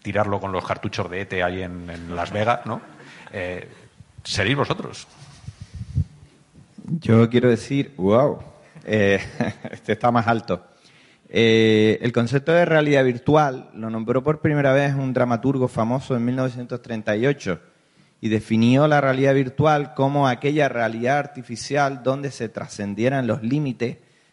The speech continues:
Speaker 2: de la realidad real, es decir, que adquiriésemos superpoderes. En relación a esto,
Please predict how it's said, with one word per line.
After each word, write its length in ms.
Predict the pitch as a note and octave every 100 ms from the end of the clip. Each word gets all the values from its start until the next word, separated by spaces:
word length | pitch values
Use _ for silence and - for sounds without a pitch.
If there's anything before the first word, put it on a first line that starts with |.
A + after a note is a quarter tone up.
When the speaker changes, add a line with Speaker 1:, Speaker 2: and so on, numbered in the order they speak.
| _
Speaker 2:
de 120 | - A#2+
la 180 | G#2+
realidad 420 | G2+ G2+ G#2 A2 A2
real, 480 | B2 F3 A#2 - - -
es 140 | A2
decir, 420 | A2 G#2 - C#3 -
que 380 | C3 C#3 D3 -
adquiriésemos 880 | C3 - A#2+ C3 D3+ - D#3 D3 D3
superpoderes. 840 | - D#3 D3 - C3 C#3 B2 F2+ - _ _ _ _ _ _ _ -
En 100 | A#2
relación 540 | A2+ A2+ - D#3 E3
a 160 | E3+ E3+
esto, 480 | D#3 - D3 D#3